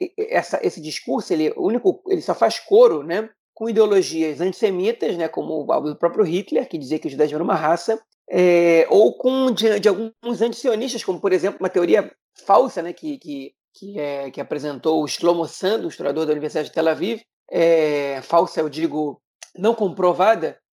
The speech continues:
de que existe um, um D N A judaico e os judeus de origem askenazita não seriam, não seriam comprovadamente judeus. Ou seja, o Deri, nessa situação, ele dialoga com os grupos antisionistas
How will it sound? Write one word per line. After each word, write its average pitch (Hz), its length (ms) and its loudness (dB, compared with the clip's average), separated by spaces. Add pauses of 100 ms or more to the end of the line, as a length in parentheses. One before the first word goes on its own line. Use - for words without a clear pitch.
de 170 140 -8
que 214 480 -4
existe 208 580 0
um, 185 560 -6
um 175 140 -2
D 190 140 4
N 190 160 0
A 196 120 2
judaico 196 560 2
e 185 40 0
os 170 80 0
judeus 175 320 4
de 170 80 0
origem 170 260 0
askenazita 165 720 -4
não 170 100 -2
seriam, 160 640 2 (280)
não 185 80 -4
seriam 170 240 2
comprovadamente 170 600 2
judeus. 151 400 2
Ou 156 100 -4
seja, 165 340 2
o 160 100 2
Deri, 185 480 4 (240)
nessa 196 220 -4
situação, 202 420 -2
ele 208 120 -2
dialoga 175 760 0 (220)
com 240 80 -8
os 185 120 -4
grupos 208 360 -4
antisionistas 226 840 0